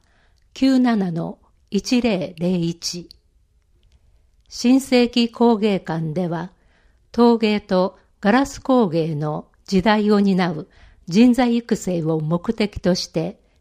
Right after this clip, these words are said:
研修生を受け入れ、各工房での制作活動の支援を行っています。研修生による制作活動の成果発表として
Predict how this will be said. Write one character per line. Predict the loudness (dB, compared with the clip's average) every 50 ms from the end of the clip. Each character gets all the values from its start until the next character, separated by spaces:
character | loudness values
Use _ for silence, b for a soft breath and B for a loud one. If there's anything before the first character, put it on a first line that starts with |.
| _ _ _
研 | 0 2 2 2
修 | 0 -2 -2 0 0
生 | 0 -2 -4 -4 -4
を | -4 -4 -6
受 | -6 -6 -8 -4
け | -2 -2 0
入 | 0 -2 -2
れ、 | -4 -6 -8 -12 _ _ _ _ _ _ _ _ _ _ _
各 | -2 -2 0 2 2 0
工 | 2 2 2 2 2 2
房 | 2 2 2 2 0
で | 0 0
の | 0 0 -2 -4 -6 b b b b b b
制 | -4 2 2 2 2
作 | 2 0 -2 -2 -2 -6
活 | -4 -2 -4 -4 -2 -2 -2
動 | 0 0 -2 -2
の | -2 -4 -4 -6
支 | -6 -6 -2 2 2
援 | 4 4 4 2
を | 2 0 0
行 | 0 -2 -2
っ | -2 -2
て | -4 -6 -8 -8
い | -8 -6
ま | -8 -8 -10 -12
す。 | -14 -16 -18 _ _ _ _ _ _ _ _ _ _ _ _ _ _ _ _ _ _ _ _ _ _ _ _ _
研 | 0 2 2 2 2
修 | 2 2 2 2 2
生 | 2 0 0
に | 2 2 2
よ | 2 2
る | 2 0 -2 -4 b b b b b b
制 | -6 2 4 4 4 4
作 | 4 -2 -2 -2 -2 -2
活 | 0 -2 -2 -2 -4 -2
動 | 0 0 0 0
の | -2 -4 -6 -6
成 | -6 -4 -4 -4 -2
果 | 0 -2 -2
発 | -2 -4 -10 -10 _ -8
表 | -6 -6 -6 -8
と | -8 -8 -6
し | -6 -8 -8
て | _ -10 -10 -10 -10 -14